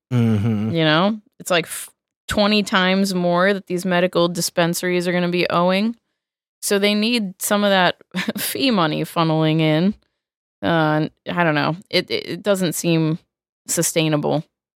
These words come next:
Speaker 2: what Florida's got going on in the medical market 'cause it's just weed, you know?
Speaker 1: Yes.
Speaker 2: Why would someone pay a ridiculous amount for something that's always been around?
Speaker 1: They won't. And the
Speaker 2: They,
Speaker 1: harder
Speaker 2: and they
Speaker 1: they,
Speaker 2: don't.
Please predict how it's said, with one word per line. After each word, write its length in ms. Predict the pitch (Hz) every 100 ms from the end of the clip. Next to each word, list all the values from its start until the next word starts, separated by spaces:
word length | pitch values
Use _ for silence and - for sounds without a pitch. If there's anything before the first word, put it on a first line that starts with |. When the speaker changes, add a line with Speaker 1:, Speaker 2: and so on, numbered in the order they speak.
| _ _
Speaker 2:
what 180 | 175 170
Florida's 400 | - 165 156 156
got 260 | 160 156 -
going 300 | 156 151 160
on 180 | 160 160
in 60 |
the 40 | 160
medical 380 | 160 156 156 151
market 480 | 151 147 151 - _ _ _ _ _ _ _
'cause 160 | - 190
it's 120 | 185
just 200 | 214 -
weed, 360 | 170 180 143 - _ -
you 100 | 156
know? 240 | 151 175 - _
Speaker 1:
Yes. 180 | 139 123
Speaker 2:
Why 120 | 196
would 180 | 269 247
someone 360 | - 240 220 190
pay 380 | 208 220 214 170
a 40 |
ridiculous 560 | 165 175 175 170 165 165
amount 340 | 165 160 147
for 100 | -
something 380 | 156 151 151 156
that's 180 | 151 -
always 340 | - 160 156
been 180 | 160 160
around? 380 | 147 147 156 - _
Speaker 1:
They 160 | 131 147
won't. 460 | 143 113 104 104 -
And 120 | 120
the 40 |
Speaker 2:
They, 60 | 117
Speaker 1:
harder 160 | 143
Speaker 2:
and 80 | 165
they 40 | 175
Speaker 1:
they, 60 |
Speaker 2:
don't. 200 | - 196